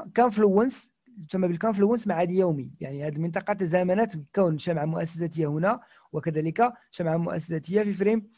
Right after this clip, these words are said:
الأسبوعي زائد imbalance، يعني سيصل السعر إلى هذه المنطقة لا محالة. أوكي؟ طيب، لاحظوا معي كذلك. لاحظوا هنا،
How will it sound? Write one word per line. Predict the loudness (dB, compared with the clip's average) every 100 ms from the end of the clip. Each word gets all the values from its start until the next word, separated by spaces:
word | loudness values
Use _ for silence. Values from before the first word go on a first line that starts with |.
| _ -2
الأسبوعي | 0 0 0 0 2
زائد | 2 4 2
imbalance، | 0 0 0 0 -6 -20 _ _ _ _ -6
يعني | -4 -2 -2 0
سيصل | 0 0 -2 -4
السعر | -4 -4 -2
إلى | 0
هذه | 0
المنطقة | -2 -4 -2 2
لا | 4
محالة. | 4 0 -4 -6 -14 -14
أوكي؟ | -2 -2 -2 -6 _ _ -20 _
طيب، | 4 6 4 0 _ _ -6
لاحظوا | -4 -2 0
معي | 2 2
كذلك. | 2 0 -2 -10 _ _ _ _ _ _ _ _ _ _ _ _ _ _ _ _ _ _ _ _ _ -6
لاحظوا | -2 0 0
هنا، | 0 -4